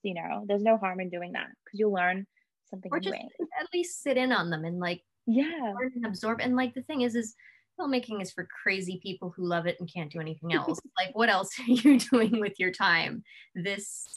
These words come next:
Speaker 2: if, if it doesn't matter enough for you to wanna do that,
Speaker 1: Yeah.
Speaker 2: like,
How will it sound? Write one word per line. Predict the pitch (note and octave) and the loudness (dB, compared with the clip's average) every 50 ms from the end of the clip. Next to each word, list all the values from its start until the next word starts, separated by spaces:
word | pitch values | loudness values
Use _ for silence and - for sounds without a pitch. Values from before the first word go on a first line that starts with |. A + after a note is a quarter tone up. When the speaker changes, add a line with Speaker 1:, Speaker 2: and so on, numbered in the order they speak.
| - _ _ _ - | -20 _ _ _ -2
Speaker 2:
if, | - G#3 G3+ - _ _ | -2 -2 -2 -4 _ _
if | - - A3 G#3+ | -4 -2 -2 0
it | A3+ G#3+ - - - | -2 -4 -4 -2 0
doesn't | A3+ A3+ A3+ B3 A#3+ - - _ _ - | 0 2 2 2 0 0 -4 _ _ -12
matter | - G#3 G3+ G3+ G3+ G3+ G3 G3 G#3 G#3+ G#3 | -10 -8 -8 -2 0 2 4 4 4 4 2
enough | G#3 G3 G3 G3 - _ _ _ _ _ _ _ _ _ _ _ | 2 0 -2 -4 -8 _ _ _ _ _ _ _ _ _ _ _
for | - G3 G3+ | -6 -4 -4
you | G3 G3 F#3 | -4 -4 -4
to | F3+ | -4
wanna | F3+ F3+ F#3 F3+ F3 E3 E3 | -2 -2 0 0 0 -2 -4
do | D#3+ - E3+ F3 G3 G#3+ | -4 -6 -6 -4 0 2
that, | B3 C4+ C#4 C#4+ C#4+ - _ _ _ _ _ _ _ _ _ _ _ _ | 2 4 4 2 0 -4 _ _ _ _ _ _ _ _ _ _ _ _
Speaker 1:
Yeah. | A3 G#3 G3+ F#3+ G3 F#3+ F#3+ F#3 F#3 F#3 _ _ _ _ _ | -16 -16 -14 -14 -16 -16 -18 -18 -20 -20 _ _ _ _ _
Speaker 2:
like, | - F3+ F#3 F3+ F3+ F3 E3+ - | -8 -2 0 2 2 2 0 -4